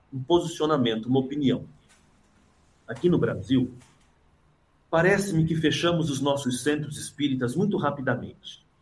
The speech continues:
Eu entendo o, tudo quanto a ciência pontuou, estou de acordo, mas eu penso que o, o, o, o capitão do navio não pode abandonar.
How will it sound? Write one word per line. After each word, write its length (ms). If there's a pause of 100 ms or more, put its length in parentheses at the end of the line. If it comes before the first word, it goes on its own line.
(920)
Eu 140
entendo 640 (760)
o, 200
tudo 320
quanto 220
a 40
ciência 400
pontuou, 640
estou 480
de 120
acordo, 720 (680)
mas 220
eu 160
penso 520
que 200
o, 60
o, 360
o, 640 (100)
o 40
capitão 400
do 100
navio 440
não 140
pode 360
abandonar. 680